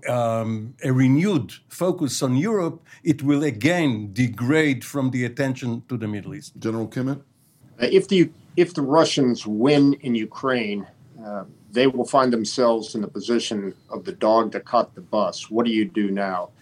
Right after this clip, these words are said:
Speaker 3: I think the next phase of the war will be intense partisan warfare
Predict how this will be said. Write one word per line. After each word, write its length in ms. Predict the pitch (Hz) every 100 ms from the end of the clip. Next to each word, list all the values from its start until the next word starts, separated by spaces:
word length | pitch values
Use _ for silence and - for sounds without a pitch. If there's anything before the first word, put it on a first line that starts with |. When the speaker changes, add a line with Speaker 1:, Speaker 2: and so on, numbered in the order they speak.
| _ _ _ _
Speaker 3:
I 160 | 117 117
think 400 | - 127 113 - -
the 140 | 98
next 340 | 95 131 -
phase 320 | - 123 117 107
of 60 |
the 120 | 107
war 340 | 95 98 107 104
will 100 | 95
be 180 | 101 95
intense 420 | - - 123 113
partisan 640 | - 131 131 127 - 104
warfare 720 | 104 117 - 123 98 98 98